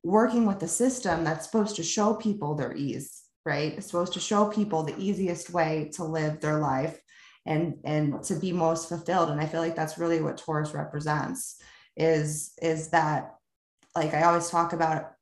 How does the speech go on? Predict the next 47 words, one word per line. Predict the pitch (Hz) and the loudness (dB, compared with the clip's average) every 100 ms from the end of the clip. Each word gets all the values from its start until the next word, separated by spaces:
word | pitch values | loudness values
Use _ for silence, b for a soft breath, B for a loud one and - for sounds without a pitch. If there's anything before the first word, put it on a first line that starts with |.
| _ | _
um, | 151 156 151 | 0 2 0
Taurus | 175 165 160 | 0 0 0
being | - 165 160 | -2 -2 -2
like | 151 156 | -2 -2
that | 151 - | -2 -2
bull | 170 170 170 175 180 B B B | 0 4 4 4 2 B B B
that's, | 156 151 | -10 -6
like, | 151 151 | -6 -6
sitting | - 202 196 185 | -6 -2 0 0
out | 170 | 0
in | 170 | 0
the | 160 | -4
sun | - 180 165 | -2 0 0
and, | 156 | 0
like, | 147 151 | -4 -2
basking | 151 160 160 180 165 | 0 0 0 -4 -2
in | 147 | -2
the | |
sun | 151 156 156 156 | -2 0 0 0
and | 156 | -2
just, | 151 151 - | -4 -8 -6
like, | 156 156 | -6 -6
so | - 160 | -4 -4
happy | 156 147 143 151 | -2 -2 -4 -4
about | 147 143 | -4 -2
life. | 156 156 | -2 -4
Like, | 156 139 | -6 -8
it's, | 143 - | -12 -8
that's, | 143 147 - | -6 -6 -6
like, | 151 - | -8 -6
the | |
highest | 156 151 156 156 | -4 -2 -2 -4
version | 180 190 196 | -4 -2 0
of | 208 208 | 0 0
Taurus. | 220 226 277 285 - - B B B B | 2 2 2 0 -10 -18 B B B B
And | 170 175 170 170 170 - - | 2 4 4 0 -2 -6 -2
that's | 180 180 | -2 0
what | 220 208 | -2 0
we | 202 | 0
all | - 175 180 185 156 | 2 4 4 2 0
want | 160 233 143 120 | 2 4 2 2
out | 147 151 | 0 2
of | 165 | 2
life, | 214 135 - - | 4 4 0 -4
right? | 160 165 175 | 0 0 0
So | - 165 | 0 0
it's, | 165 - | 0 -4